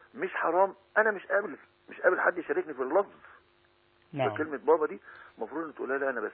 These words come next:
Speaker 1: قالت: "لا، مش حرام"، ومش عارف إيه، وراحت سألت ناس شيوخ قالوا لها: "لا، مش حرام"، وزي ما أنت عايزة تقولي تقولي.
Speaker 2: طيب،
Speaker 1: ف-،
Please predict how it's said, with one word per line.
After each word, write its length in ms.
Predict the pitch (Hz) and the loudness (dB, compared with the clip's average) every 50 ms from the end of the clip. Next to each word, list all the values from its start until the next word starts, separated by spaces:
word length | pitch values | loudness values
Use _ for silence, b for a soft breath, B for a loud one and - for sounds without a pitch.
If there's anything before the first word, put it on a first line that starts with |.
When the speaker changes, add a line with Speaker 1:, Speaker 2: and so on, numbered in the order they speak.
| - - | -4 -2
Speaker 1:
قالت: 200 | 160 180 180 185 | -2 -2 0 -2
"لا، 140 | 190 - 156 | -2 -2 -2
مش 120 | 156 143 - | -8 -12 -8
حرام"، 360 | 143 143 139 160 175 180 170 | -8 -6 -2 -2 -2 -2 -4
ومش 220 | 160 147 147 - | -6 -8 -8 -8
عارف 240 | - 139 131 - - | -6 -6 -8 -6 -4
إيه، 80 | 156 170 | -4 -2
وراحت 260 | 165 160 160 156 147 - - | 0 0 0 0 -2 -2 -2
سألت 260 | 175 - 143 135 - | -2 -2 -2 -2 -4
ناس 120 | 156 156 | -6 -8
شيوخ 300 | - - 131 135 160 - - B B B B B B B | -8 -12 -10 -10 -10 -10 -10 B B B B B B B
قالوا 180 | - 139 165 160 | -2 -2 0 0
لها: 100 | 151 151 | 2 2
"لا، 100 | 165 - | 2 0
مش 120 | 139 139 | 0 -4
حرام"، 360 | - - - 131 147 175 196 - B B B B B B B | -8 -4 -2 2 2 2 2 0 B B B B B B B
وزي 440 | 123 131 135 127 127 120 143 170 170 | -2 0 0 0 2 4 6 6 6
ما 60 | 170 | 4
أنت 120 | 156 - | 4 6
عايزة 200 | 143 147 156 139 | 6 6 6 4
تقولي 280 | 143 - 143 151 147 131 | 0 -4 -4 -4 -4 -4
تقولي. 340 | - - 117 113 104 90 - _ _ _ _ _ _ _ _ | -6 -4 -4 -4 -4 -6 -10 _ _ _ _ _ _ _ _
Speaker 2:
طيب، 300 | - 147 143 143 143 139 | 2 4 4 4 4 0
Speaker 1:
ف-، 260 | - - _ _ _ | 0 -4 _ _ _